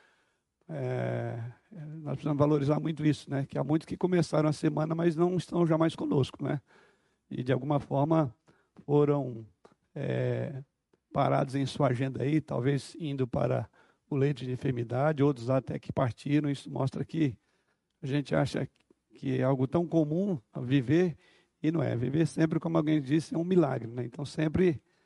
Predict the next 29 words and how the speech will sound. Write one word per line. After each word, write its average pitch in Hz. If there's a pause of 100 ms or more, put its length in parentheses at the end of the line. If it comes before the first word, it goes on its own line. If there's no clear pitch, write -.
(300)
precisamos 147
ter 151
esse 151
espírito 156
de 147
gratidão. 143
E 139
não 165
há 185
um 208
dia 170
melhor, 147
uma 147
ocasião 139
tão 165
oportuna 160
quanto 160
o 190
domingo, 165
que -
Deus 135
reservou 143
para 139
que, 151
através 131
dele, 165 (600)
nós 139
pudéssemos 139 (380)
ser 139